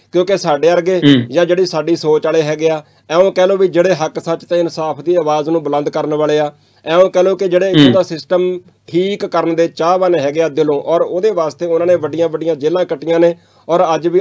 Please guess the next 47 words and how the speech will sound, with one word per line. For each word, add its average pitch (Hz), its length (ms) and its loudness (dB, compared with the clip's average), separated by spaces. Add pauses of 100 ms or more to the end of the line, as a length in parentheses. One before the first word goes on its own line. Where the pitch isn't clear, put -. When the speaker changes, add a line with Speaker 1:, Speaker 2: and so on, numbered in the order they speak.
(140)
Speaker 1:
ਅੱਡ 151 160 0
ਅੱਡ 156 80 2
Speaker 2:
ਹੂੰ। 143 80 6
Speaker 1:
ਜੇਲ੍ਹਾਂ 175 220 4
ਦੇ 180 100 2
ਅੰਦਰ 165 180 0
ਬੰਦ 139 280 -2
ਹੈ। 143 180 -2 (320)
ਇਹ 214 140 0
ਮੈਂ 220 160 2
ਮੰਗ 185 240 -2
ਇਸ 180 140 -4
ਕਰਕੇ 185 320 -4
ਚਾਹੁੰਦਾ 175 280 -2
ਹੈਗਾ 160 320 -2
ਵੀ 180 80 -2
ਇਹਨੂੰ 175 240 -2
ਸਿਰੇ 156 220 -2
ਚਾੜ੍ਹ 156 260 -4
ਦੇਣਾ 170 200 -2
ਚਾਹੀਦਾ 165 300 -2
ਤਾਂ 165 240 -2
ਕਿ 175 120 -4
ਉਹ 185 260 -4
ਵੀ 226 100 -6
ਜੇਲ੍ਹਾਂ 180 300 2
ਦੇ 196 80 -4
ਵਿੱਚ 185 180 -4
ਬੈਠ 156 240 -2
ਕੇ 190 120 -6
ਆਪਣਾ 170 300 -2
ਪੱਖ 156 340 -6
ਰੱਖ 143 260 -8
ਸਕਣ। 147 320 -6 (400)
ਉਹਦੀ 202 240 0
ਵਜ੍ਹਾ 160 360 0 (380)
ਕਿਉਂਕਿ 147 220 4
Speaker 2:
ਹੂੰ। 123 60 2
Speaker 1:
ਸਰਕਾਰਾਂ 160 560 0
ਨੇ 196 180 2
ਉਹਨਾਂ 180 340 0
ਨੂੰ 196 160 -2
ਐਲਾਨਿਆ 156 460 0
ਹੋਇਆ 180 280 2
ਕਿ 190 200 -6
ਉਹ 185 260 -4
ਨੇ 185 180 0